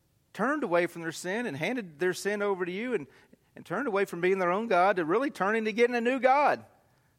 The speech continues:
the God of Nehemiah eight, the God whose joy it is to forgive them of all of their sins and cleanse them from all unrighteousness and to fill them with the Holy Spirit of God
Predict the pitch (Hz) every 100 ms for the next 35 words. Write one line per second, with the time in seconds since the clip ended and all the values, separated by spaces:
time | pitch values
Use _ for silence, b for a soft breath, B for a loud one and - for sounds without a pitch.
0 | - 170 214 240 208 240 240 220 220 214
1 | 247 254 226 214 226 226 233 B B B
2 | 220 233 165 165 156 139 175 190 208 196
3 | 160 143 139 135 127 151 - 151 131 156
4 | 127 143 139 131 135 160 190 226 233 233
5 | 233 233 - 165 156 143 156 - 185 240
6 | 254 165 147 160 - 143 180 233 254 254
7 | 247 202 170 160 151 147 156 - 139 127
8 | B B - 156 - 262 277 214 190 170
9 | 165 185 170 254 294 302 254 - 277 277
10 | 240 180 175 123 104